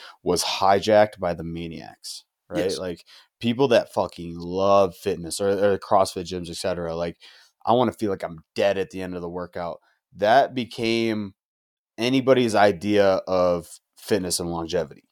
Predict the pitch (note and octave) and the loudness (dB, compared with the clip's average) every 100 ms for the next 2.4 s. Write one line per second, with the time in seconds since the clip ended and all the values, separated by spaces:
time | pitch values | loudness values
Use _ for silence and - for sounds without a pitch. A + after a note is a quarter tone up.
0 | _ _ G2+ G#2 G#2 G#2+ A2+ F#2 G2+ G#2 | _ _ -2 2 2 2 2 2 -2 -6
1 | G2 - E3 C3+ B2 G2+ F#2 F2+ - F2+ | -6 4 4 6 2 2 0 -2 -4 -8
2 | D2 D#2 F#2+ F#2 | -8 -2 -2 -2